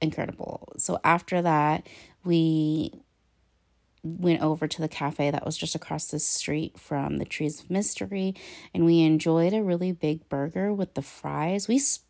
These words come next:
split that because we weren't as hungry, but we were just hungry enough to just get something in our stomach, which is great. And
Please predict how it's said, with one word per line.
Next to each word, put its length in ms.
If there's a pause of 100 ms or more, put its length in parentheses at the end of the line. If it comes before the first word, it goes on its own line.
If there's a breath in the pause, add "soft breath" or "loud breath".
(240)
split 440
that 220
because 400 (320 loud breath)
we 120
weren't 320
as 320
hungry, 480
but 260
we 160
were 180
just 260
hungry 340
enough 320
to 160
just 400 (160)
get 180
something 300
in 100
our 140
stomach, 480
which 180
is 100
great. 400 (520 loud breath)
And 680